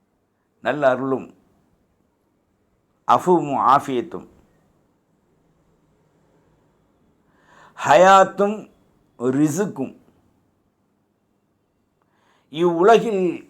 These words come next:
வாழும் காலை முழுதும் சிரமமின்றி எளிதான முறையில் பசுமையாக அல்லாஹ் நமக்கு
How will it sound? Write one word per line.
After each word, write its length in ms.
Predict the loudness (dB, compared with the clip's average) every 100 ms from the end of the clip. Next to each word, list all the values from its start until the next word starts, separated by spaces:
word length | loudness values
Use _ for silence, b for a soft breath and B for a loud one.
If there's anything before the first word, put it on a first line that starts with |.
| _ _ _ _ _ _ _ _ -6 2
வாழும் 440 | 4 6 2 -2 2
காலை 300 | 4 4 2 -2 -2
முழுதும் 400 | -4 -6 -6 -10 -16 _ _ _ _ _ _ _ _ _ _ _ -12
சிரமமின்றி 880 | -2 0 0 0 -2 -6 -8 -6 -4 -2 -4
எளிதான 440 | -4 0 2 0 -2
முறையில் 380 | -4 -4 -6 -2
பசுமையாக 540 | -4 -4 -10 -4 -4 -2 -4
அல்லாஹ் 280 | -4 -4 -4
நமக்கு 260 | -10 -10